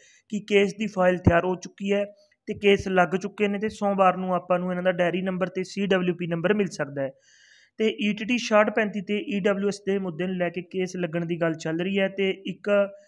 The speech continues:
ਕੇਸ ਲਗਾਉਣ ਵਾਲੀ ਪਾਰਟੀ ਹੈ ਤੇ ਦੂਜੀ ਉਸ ਨੂੰ ਡਿਫੈਂਡ ਕਰਨ ਵਾਲੀ ਪਾਰਟੀ ਹੈ। ਤੇ <clears throat> ਇਸ ਵਿੱਚ ਸਭ ਤੋਂ ਵੱਡੀ ਗੱਲ ਨਿਕਲ ਕੇ ਸਾਹਮਣੇ ਆਉਂਦੀ ਹੈ ਕਿ ਹਾਲੇ ਤੱਕ ਵਿਭਾਗ ਦੁਆਰਾ, ਡਿਪਾਰਟਮੈਂਟ ਦੁਆਰਾ, ਐਜੂਕੇਸ਼ਨ ਡਿਪਾਰਟਮੈਂਟ ਦੁਆਰਾ ਕੋਈ ਵੀ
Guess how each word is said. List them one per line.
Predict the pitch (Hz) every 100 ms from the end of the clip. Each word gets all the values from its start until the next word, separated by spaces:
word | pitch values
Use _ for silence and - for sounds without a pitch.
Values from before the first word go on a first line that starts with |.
| _ _
ਕੇਸ | 202 196 202
ਲਗਾਉਣ | 175 180 185
ਵਾਲੀ | 196 196
ਪਾਰਟੀ | 190 190 185 185 196
ਹੈ |
ਤੇ | 202 220
ਦੂਜੀ | 196 202 160 202
ਉਸ | 202
ਨੂੰ | 185 226
ਡਿਫੈਂਡ | 220 220 190
ਕਰਨ | 180 175 165
ਵਾਲੀ | 165
ਪਾਰਟੀ | 160 160 151 151 156
ਹੈ। | 143 _ _ _ _ -
ਤੇ | 226 233 233
<clears throat> | 175 175 -
ਇਸ | 202 254
ਵਿੱਚ | 254
ਸਭ | 247
ਤੋਂ | 233 254
ਵੱਡੀ | 226 202 214
ਗੱਲ | 214
ਨਿਕਲ | 208 202 214
ਕੇ | 214 226
ਸਾਹਮਣੇ | 220 196 196
ਆਉਂਦੀ | 190 175 180
ਹੈ | 190
ਕਿ | 202 208 170
ਹਾਲੇ | 180 190
ਤੱਕ | 185 180
ਵਿਭਾਗ | 180 175 170 175
ਦੁਆਰਾ, | 190 175 165 160 156 156 _ _ _
ਡਿਪਾਰਟਮੈਂਟ | 185 180 190 202 208 202
ਦੁਆਰਾ, | 180 170 180 -
ਐਜੂਕੇਸ਼ਨ | 175 156 180 196 214
ਡਿਪਾਰਟਮੈਂਟ | 202 196 180 180 180 170
ਦੁਆਰਾ | 170 165 175 196 - _ _ _ -
ਕੋਈ | 214 220 233
ਵੀ | 247 247 -